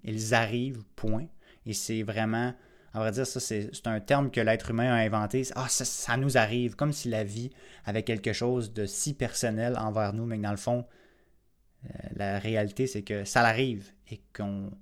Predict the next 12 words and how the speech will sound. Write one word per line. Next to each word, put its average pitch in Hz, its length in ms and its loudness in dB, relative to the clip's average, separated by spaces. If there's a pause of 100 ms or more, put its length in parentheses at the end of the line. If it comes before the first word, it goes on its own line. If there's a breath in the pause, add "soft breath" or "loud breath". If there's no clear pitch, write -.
(320 soft breath)
on 110 80 -4
va 101 140 2
voir 127 280 6
au 113 140 -2
courant 113 240 0
de 113 60 0
l'épisode, 117 480 2
c'est - 80 -6
ça 117 160 -4
que 120 100 -2
je 101 140 -4
veux 117 220 0